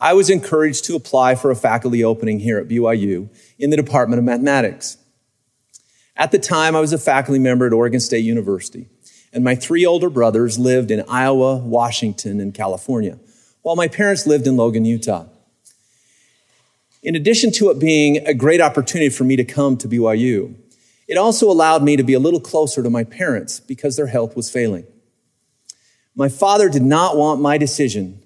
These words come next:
about moving to Utah to be based in any way on helping him and my mother. He was very proud of the fact that his sons were contributing to the kingdom outside of Utah.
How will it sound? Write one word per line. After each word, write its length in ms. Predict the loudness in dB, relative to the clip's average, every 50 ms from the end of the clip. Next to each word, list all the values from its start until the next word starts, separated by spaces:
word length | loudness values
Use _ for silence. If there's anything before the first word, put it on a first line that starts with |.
| _ _ _ _ _
about 280 | -8 -4 -4 -2 0 0
moving 260 | 0 0 0 0 0
to 60 | 0
Utah 340 | 0 0 -2 -2 -2 -2 -2
to 100 | -2 -2
be 120 | -4 -4
based 340 | -4 -2 -2 -2 -2 -2 -4
in 100 | -6 -6 -6
any 280 | -6 -4 -2 -2 -2
way 220 | 0 0 0 0 0
on 120 | 0 -2
helping 440 | -4 -4 -4 -4 -4 -4 -6 -6 -6
him 300 | -6 -6 -6 -4 -4 -6
and 120 | -8 -10 -10
my 120 | -8 -6
mother. 320 | -4 -4 -4 -4 -6 -8 -10 _ _ _ _ _ _ _ _ _
He 160 | _ -6 -4
was 180 | -2 -2 -2 0
very 320 | 0 2 2 4 2 2
proud 340 | 0 0 0 2 2 4 4
of 80 | 4 2
the 80 | 0
fact 300 | 0 0 0 0 0 0
that 160 | -2 -6 -6
his 260 | -4 -6 -4 -4 -4 -4
sons 360 | -4 -2 -2 0 -2 -2 -4
were 100 | -6 -6
contributing 500 | -4 -6 -6 -4 -4 -4 -2 -2 -2 -2
to 100 | -4 -4
the 100 | -6 -6
kingdom 460 | -8 -6 -6 -4 -4 -6 -8 -12 -14 _ _ _ _ _ -20 -20 -20 _ _ _ _
outside 440 | -4 -2 -2 -2 -2 -2 0 0 0
of 100 | 0 0
Utah. 380 | 0 -2 -2 -2 -6 -12 -14